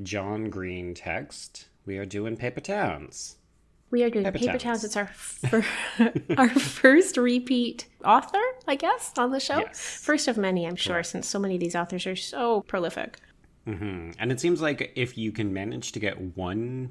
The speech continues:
Speaker 1: book successfully adapted and it's a reasonable hit, then you can, well, do what John Green has done and manage to get nearly every text you published into either a movie or a T V show.
Speaker 2: True, but man, there's heck of a drop-off, hey?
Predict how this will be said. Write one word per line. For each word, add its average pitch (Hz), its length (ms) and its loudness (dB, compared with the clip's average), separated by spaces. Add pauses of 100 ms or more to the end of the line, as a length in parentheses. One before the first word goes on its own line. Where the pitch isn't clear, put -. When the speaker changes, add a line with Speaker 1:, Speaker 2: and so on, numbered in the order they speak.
Speaker 1:
book 95 380 -8
successfully - 760 -8
adapted 78 800 -10
and 92 140 -12
it's 82 160 -14
a 80 40 -12
reasonable 113 840 -6
hit, 139 480 -10
then 87 760 -6 (100)
you 90 120 -6
can, 82 480 -14 (420)
well, 120 300 -8 (160)
do 107 160 -2
what 110 120 0
John 123 220 -2
Green 170 220 0
has 90 120 -2
done 87 280 -4
and 87 240 -4 (100)
manage 107 400 -2
to - 80 -2
get 123 180 0
nearly 135 300 -2
every 170 240 -4
text - 320 -10
you 90 80 -6
published 82 500 -10
into 87 380 -10
either 80 300 -10
a 76 80 -12
movie 139 500 -2
or 87 160 -10
a 71 80 -14
T - 200 -14
V 113 180 -8
show. 131 640 -10 (240)
Speaker 2:
True, 233 400 4
but 196 200 -4
man, 208 320 4
there's 185 280 0
heck - 260 -10
of 247 80 0
a 202 60 2
drop-off, 185 480 -2
hey? 220 400 0